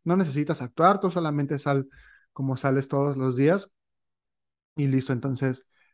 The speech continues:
en ese sentido, sí creo que fue un poquito extraño ver esta película,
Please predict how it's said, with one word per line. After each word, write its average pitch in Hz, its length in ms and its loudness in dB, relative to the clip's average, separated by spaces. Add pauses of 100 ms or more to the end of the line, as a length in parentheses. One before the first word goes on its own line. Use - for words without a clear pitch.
(100)
en 139 140 0
ese 143 140 0
sentido, 135 360 0
sí 135 160 -6
creo 135 200 -6
que 131 100 -6
fue 131 300 -4
un 127 100 -4
poquito 131 640 -8 (540)
extraño 139 720 -2 (240)
ver 131 220 -4
esta - 260 -8
película, 143 680 -2